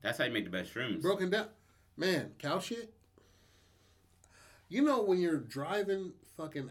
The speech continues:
Speaker 2: out here by, like, Galt and shit, and you see all those cows?
Speaker 1: I wanna hop out and grab one.
Speaker 2: <laughs>
Speaker 1: Like a, a moon pie.
Speaker 2: <laughs>
Speaker 1: And just be like, "Let me just make a real quick little batch," you feel me? And then just have some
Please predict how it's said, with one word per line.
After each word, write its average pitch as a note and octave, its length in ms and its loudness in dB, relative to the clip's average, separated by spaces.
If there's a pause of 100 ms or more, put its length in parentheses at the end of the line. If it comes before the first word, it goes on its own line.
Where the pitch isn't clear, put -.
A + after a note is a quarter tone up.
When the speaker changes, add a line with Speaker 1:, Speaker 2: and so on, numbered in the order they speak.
Speaker 2:
out C#3+ 160 -4
here C#3+ 160 -2
by, C3+ 140 -8
like, B2 280 -10
Galt B2 300 -10
and B2+ 120 -14
shit, C3 340 -10
and A2 120 -18
you A#2+ 80 -16
see C3+ 200 -10
all A#2+ 360 -10
those A#2+ 220 -12
cows? A#2+ 560 -10 (520)
Speaker 1:
I E2+ 40 -10
wanna F#2+ 200 -6
hop F2 220 -4
out D2 160 -4
and C#2+ 80 -14
grab D2+ 220 -4
one. C#2+ 160 -16 (480)
Speaker 2:
<laughs> D3+ 120 -4 (640)
Speaker 1:
Like C3 260 0
a, F#2 160 0
a F2+ 40 -4
moon G2+ 240 0
pie. A2 260 0 (260)
Speaker 2:
<laughs> C#4 400 8 (140)
Speaker 1:
And E3+ 220 0
just A2 160 -2
be G#2 100 0
like, F2+ 160 -2
"Let A2+ 100 -6
me C3+ 80 -6
just A#2 220 -8 (140)
make G2 160 -6
a - 20 -4
real A2+ 220 -4
quick A#2+ 320 -8
little C3 180 -2
batch," A2 500 0
you G2 80 -10
feel F#2+ 220 -8
me? G2+ 300 -2 (640)
And A2 100 -6
then A2 120 -2
just G#2+ 140 -4
have G#2+ 220 -10
some G2+ 300 -12